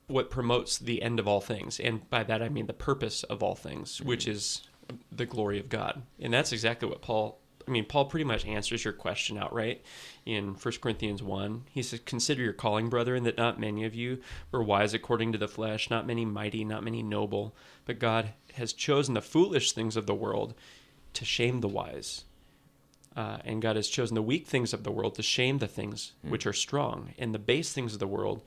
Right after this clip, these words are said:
Speaker 1: and the despised God has chosen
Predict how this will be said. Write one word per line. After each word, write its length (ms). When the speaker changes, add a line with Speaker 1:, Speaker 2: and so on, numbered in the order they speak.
Speaker 1:
and 140
the 40
despised 640
God 240
has 260
chosen 720